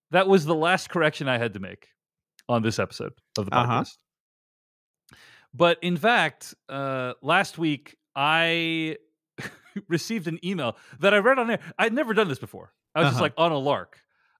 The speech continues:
Speaker 1: I'm going to preemptively make sure we don't make a mistake on our Banshees of Inisherin review and don't pronounce, uh, the, <laughs> the actor whose name begins with Barry, uh, their name wrong during our review.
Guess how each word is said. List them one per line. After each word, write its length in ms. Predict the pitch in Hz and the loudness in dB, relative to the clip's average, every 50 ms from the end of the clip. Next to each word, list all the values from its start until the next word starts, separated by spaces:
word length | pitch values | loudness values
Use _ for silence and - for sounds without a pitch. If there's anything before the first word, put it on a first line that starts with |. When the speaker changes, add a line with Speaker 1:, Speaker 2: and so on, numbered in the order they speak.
| _ - | _ -4
Speaker 1:
I'm 140 | 143 151 | -2 0
going 180 | 139 165 165 160 | 0 0 0 0
to 100 | - 151 | -2 -6
preemptively 1080 | - - - 185 208 202 190 190 165 - 170 143 117 123 123 113 110 110 107 104 - - _ _ _ - | -6 -8 -6 -4 0 0 0 0 0 0 -2 -2 0 -2 -2 -2 -2 -4 -4 -6 -8 -12 _ _ _ -2
make 200 | 131 147 143 - | 0 0 0 0
sure 140 | - 156 | 0 -2
we 120 | 127 131 123 | 0 -2 -2
don't 260 | 104 147 143 175 165 | 0 2 2 2 2
make 160 | 143 131 - | 2 0 0
a 40 | 127 | -2
mistake 320 | 113 110 - - 113 107 - - | -4 -4 -4 -4 -6 -4 -4 -2
on 120 | 117 117 | -2 0
our 80 | 113 107 | 0 0
Banshees 420 | 92 117 123 123 - 135 113 104 | 0 -2 -2 -2 -4 -8 -8 -6
of 80 | 113 110 | -6 -6
Inisherin 420 | 107 104 - - 196 226 165 110 | -8 -8 -6 -6 -4 -4 -4 -4
review 380 | 98 87 90 87 85 87 90 - _ _ _ _ _ _ _ _ - | -6 -10 -12 -14 -14 -14 -16 -20 _ _ _ _ _ _ _ _ -4
and 200 | 143 143 131 107 | -4 -2 -2 0
don't 240 | 156 165 202 226 - | 2 2 2 2 0
pronounce, 540 | - 190 175 170 170 175 160 - - - _ _ _ _ _ _ _ | 0 2 2 2 2 0 -2 -8 -14 -20 _ _ _ _ _ _ _
uh, 420 | 139 139 135 131 127 123 120 117 - _ _ _ _ _ - - _ _ _ - - - | 0 2 4 4 4 2 2 0 -4 _ _ _ _ _ -20 -20 _ _ _ -10 -8 -6
the, 260 | 147 143 120 151 156 | -6 -4 -2 -2 -2
<laughs> 220 | 120 - 208 - | 0 0 -2 -2
the 200 | 113 120 165 190 - | -2 -4 -4 -2 0
actor 420 | 156 208 262 - - 294 294 277 | 0 0 -2 -2 -2 0 0 0
whose 240 | 196 240 214 165 139 | 2 0 0 0 0
name 200 | 170 202 220 226 | 0 0 0 0
begins 360 | 196 190 151 196 202 190 156 | -2 -2 -2 -2 -2 0 0
with 200 | 175 147 117 113 | 0 -2 0 0
Barry, 520 | 98 143 165 202 175 120 104 98 101 104 _ _ _ _ _ _ _ _ _ _ _ | 0 2 2 2 0 -2 -4 -6 -10 -12 _ _ _ _ _ _ _ _ _ _ _
uh, 260 | 123 127 127 123 123 - | 0 2 4 4 2 2
their 240 | 113 110 147 170 185 170 | 2 2 4 4 4 4
name 300 | 160 165 185 214 190 135 | 2 2 0 2 0 0
wrong 320 | 113 98 90 92 98 104 _ _ _ _ - | -2 -4 -6 -8 -14 -18 _ _ _ _ -4
during 220 | 127 135 143 143 139 | -2 0 0 2 2
our 120 | 135 127 | 2 0
review. 300 | 123 135 135 143 95 | 0 0 -2 -4 -6